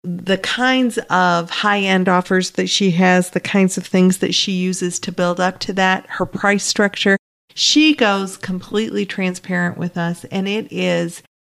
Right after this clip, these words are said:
a great episode. I got so many wonderful ideas from her. So come back next week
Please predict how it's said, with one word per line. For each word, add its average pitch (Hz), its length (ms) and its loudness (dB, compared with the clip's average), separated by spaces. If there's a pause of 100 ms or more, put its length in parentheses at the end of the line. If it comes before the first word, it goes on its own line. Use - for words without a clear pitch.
(160)
a 196 100 -2
great 180 720 0
episode. 160 720 0 (460)
I 208 300 2
got 185 280 -2
so 208 460 2
many 196 540 2
wonderful 185 540 2
ideas 165 440 4
from 160 160 -2
her. 156 260 -2 (120)
So 170 440 0 (480)
come 240 140 2
back 254 260 2
next 196 380 -4
week 180 300 -2